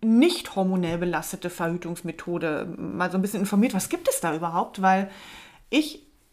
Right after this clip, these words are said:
äh, Träger der Hormonspirale, die ich super mega geil finde, weil ich keine Periode habe, weil ich keine Beschwerden habe, weil ich einfach gar nichts habe und dieses Ding alle fünf Jahre ausgetauscht werden muss.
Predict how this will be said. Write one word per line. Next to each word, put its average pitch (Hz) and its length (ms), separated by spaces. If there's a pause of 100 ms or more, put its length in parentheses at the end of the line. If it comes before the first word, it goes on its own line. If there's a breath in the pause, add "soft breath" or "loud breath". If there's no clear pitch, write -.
(140)
äh, 202 220 (100)
Träger 214 340
der 202 220
Hormonspirale, 233 920 (120)
die 233 300
ich - 320 (100)
super 294 400
mega 233 320
geil 190 240
finde, 277 460
weil 208 320
ich - 160
keine 170 220
Periode 285 580
habe, 269 340
weil 214 160
ich - 140
keine 233 240
Beschwerden 254 500
habe, 240 220
weil 220 80
ich 214 120
einfach 202 200
gar 185 160
nichts 269 260
habe 233 240
und 202 180
dieses 202 240
Ding 220 200
alle 190 200
fünf 196 260
Jahre 180 280
ausgetauscht 220 560
werden 208 220
muss. 214 200